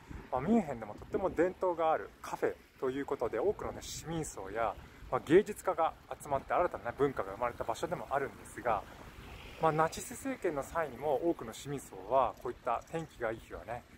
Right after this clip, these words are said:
外に出て、まあ、カフェを楽しんだりしていました。ただ、まあ、その一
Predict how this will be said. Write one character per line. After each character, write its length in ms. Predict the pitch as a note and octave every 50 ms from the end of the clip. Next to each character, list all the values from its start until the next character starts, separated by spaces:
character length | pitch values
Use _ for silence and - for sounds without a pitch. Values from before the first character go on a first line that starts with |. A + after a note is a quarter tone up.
| - - - - - -
外 300 | - - - - C#4 B3+
に 140 | A3 F3 C3
出 100 | C3+ B2+
て、 320 | - - F#3 E3 A2+ F#2 - - - - - -
ま 60 | - A2+
あ、 40 |
カ 140 | - - -
フ 120 | - - A#2+
ェ 80 | F#2+
を 100 | F2 E2+ - - - - - - - - -
楽 160 | - C#3 C#3
し 120 | - - B2
ん 40 |
だ 100 | A2+ -
り 120 | - - - - - -
し 60 | -
て 80 | -
い 60 | A2 G#2+
ま 120 | G#2+ G2+
し 60 | -
た。 140 | - - - - - - - - - - - -
た 100 | - A3+
だ、 240 | G#3+ G#3+ C#3+ G2 - - - - - - -
ま 80 | C3+
あ、 20 | -
そ 140 | - -
の 160 | F3+ G#3+ A3 -
一 120 | G#3+ G3